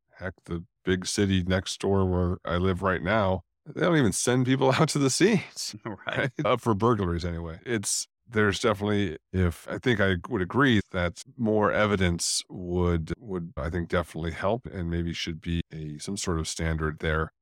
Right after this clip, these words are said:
Speaker 1: But that's also going to take an investment to collect more evidence so that you can have more than one.
Speaker 2: Sure. And,
Speaker 1: And
Speaker 2: and, and I'm sure listeners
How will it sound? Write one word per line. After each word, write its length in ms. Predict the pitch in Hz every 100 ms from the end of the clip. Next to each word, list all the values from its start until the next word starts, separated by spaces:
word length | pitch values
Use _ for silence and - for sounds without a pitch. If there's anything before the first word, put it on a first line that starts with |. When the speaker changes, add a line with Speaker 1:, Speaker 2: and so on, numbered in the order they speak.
| -
Speaker 1:
But 100 | 92
that's 180 | 95
also 300 | 101 101 -
going 340 | 101 95 87 85
to 220 | - 87
take 520 | 82 - 92 87 - -
an 140 | 107
investment 580 | 90 87 85 85 - 80
to 140 | - 87
collect 540 | - 82 82 110 -
more 240 | 80 80 73
evidence 500 | 78 73 71 - -
so 220 | - 82
that 100 | 78
you 120 | 78
can 360 | 80 101 139 120
have 200 | 85 85
more 200 | 82 76
than 120 | 71 60
one. 220 | 57 - _ _ _ _ _ -
Speaker 2:
Sure. 300 | - 95 78
And, 300 | - 127 123
Speaker 1:
And 20 |
Speaker 2:
and, 140 | 165 156 175
and 180 | 151 151
I'm 140 | 147
sure 460 | 131 - 170 113 92
listeners 680 | - 127 - 107 90 92 -